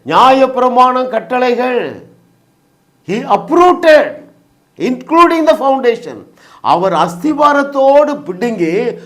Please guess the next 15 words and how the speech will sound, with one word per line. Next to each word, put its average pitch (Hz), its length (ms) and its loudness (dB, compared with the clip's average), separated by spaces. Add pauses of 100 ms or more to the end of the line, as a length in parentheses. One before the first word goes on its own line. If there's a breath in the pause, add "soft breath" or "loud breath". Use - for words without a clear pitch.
(220 loud breath)
புல்டோசரை 269 600 2
வச்சு 240 300 -4
பிடுங்கி 240 480 -6
தூக்கி 254 300 -8
தூரையே 262 360 -4
போட்டாருங்க. 190 680 -6 (220 loud breath)
அந்த 156 360 -2
பகையாக 226 840 0
நின்ற 185 520 -4 (280 loud breath)
நடுச்சுவராகிய 226 960 -2
நியாயப்பிரமாணம், 202 1000 -4
கட்டளைகளை 196 720 -6
தகர்த்து 190 720 -6
கொண்டு 220 600 -6
ஒழித்து. 165 720 -8